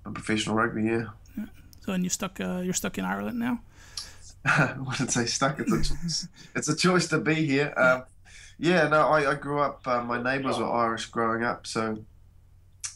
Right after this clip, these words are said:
Speaker 1: uh, I was fairly well, I was fairly well, I, I, I knew the culture fairly well, and, um, so when the opportunity came up, I thought, "Oh yeah, I'll come up to Ireland and have a look," and so it's like, and,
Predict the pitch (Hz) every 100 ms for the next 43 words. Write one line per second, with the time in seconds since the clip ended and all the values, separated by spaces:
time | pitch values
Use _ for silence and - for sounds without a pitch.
0 | - 110 113 113 110 110 - - - 120
1 | 117 - 139 123 123 123 113 - - -
2 | - - 113 113 165 165 151 131 135 117
3 | 117 - - 120 - - 123 147 151 135
4 | - - 139 - 117 127 117 107 123 117
5 | 120 - 120 117 117 113 117 113 113 110
6 | 113 - - - - - - 120 123 120
7 | - 123 113 123 120 135 110 123 117 143
8 | - 113 - 117 120 117 113 123 - 110
9 | 107 - - - 120 120 95 117 110